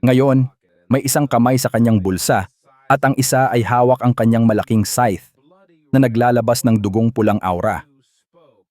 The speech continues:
Nagsalita si Ryu sa malalim na boses.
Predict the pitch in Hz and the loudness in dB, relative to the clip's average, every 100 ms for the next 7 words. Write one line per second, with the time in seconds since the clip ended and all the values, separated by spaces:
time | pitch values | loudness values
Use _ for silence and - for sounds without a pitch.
0 | _ - 117 135 131 135 127 127 113 117 | _ -6 -2 0 0 -2 -2 0 0 0
1 | 123 120 123 104 98 98 101 98 90 92 | 2 0 0 0 0 0 0 -2 -2 -4
2 | - 104 - - | -4 -6 -8 -12